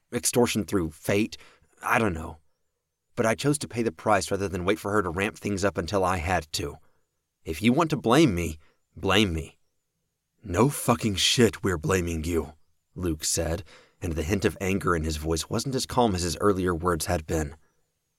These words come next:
That anger seemed scarily similar to what Kraus was used to seeing from someone else. "Where's Cody?" "Here," Cody said, from behind Kraus. Kraus whirled around.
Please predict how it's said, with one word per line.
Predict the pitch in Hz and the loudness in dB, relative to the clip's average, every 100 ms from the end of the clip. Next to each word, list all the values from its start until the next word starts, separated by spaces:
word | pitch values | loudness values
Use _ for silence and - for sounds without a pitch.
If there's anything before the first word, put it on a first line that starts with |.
| _ _ _ _ _ - | _ _ _ _ _ -2
That | 104 - | -2 0
anger | 95 104 101 | -2 2 2
seemed | 85 - 80 | 2 -2 -2
scarily | - - 92 117 123 | -2 0 2 2 2
similar | 117 110 107 107 | 0 0 2 0
to | 95 | 0
what | 92 - | -4 -2
Kraus | - 92 - | 0 0 0
was | 92 82 | -4 -4
used | 92 | -6
to | 90 | -4
seeing | - 90 90 | -4 -2 -4
from | - 82 | -6 -4
someone | - 87 82 78 73 - | -2 -2 -2 -4 -6 -8
else. | 95 87 73 - - - _ _ _ _ _ _ _ _ _ _ _ _ - | -4 -4 -6 -6 -6 -8 _ _ _ _ _ _ _ _ _ _ _ _ -6
"Where's | 98 117 120 | 4 4 4
Cody?" | - 117 92 76 _ _ _ _ _ _ _ _ _ _ _ | 4 4 4 -4 _ _ _ _ _ _ _ _ _ _ _
"Here," | - 101 85 76 - _ _ - | 2 4 4 0 -8 _ _ -2
Cody | 104 82 80 | 0 0 -2
said, | - 80 78 - _ - | -4 -4 -6 -12 _ -6
from | - 82 | -4 -2
behind | 78 87 80 - | -2 0 -2 -2
Kraus. | 98 85 78 - - _ _ _ _ _ _ _ _ _ | 0 0 0 -6 -8 _ _ _ _ _ _ _ _ _
Kraus | - 85 69 - | -2 0 0 -6
whirled | 87 87 85 | -6 -2 -2
around. | 85 87 85 78 78 - | 0 0 0 -2 -8 -16